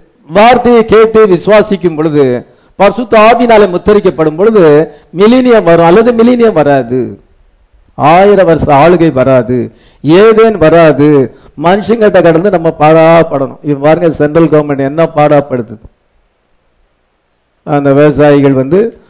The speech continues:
பல நாட்களாக குளிர்ல கிடந்து strike பண்றாங்க. விவசாய சட்டத்தை ரத்து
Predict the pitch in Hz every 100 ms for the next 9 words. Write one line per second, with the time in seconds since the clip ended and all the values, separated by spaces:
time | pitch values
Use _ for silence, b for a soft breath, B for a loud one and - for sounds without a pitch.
0 | b b - 143 160 185 180 180 180 180
1 | 170 165 151 165 165 156 180 170 160 143
2 | 139 165 - 160 156 156 135 135 127 127
3 | 120 160 156 165 156 147 135 156 160 147
4 | 143 139 190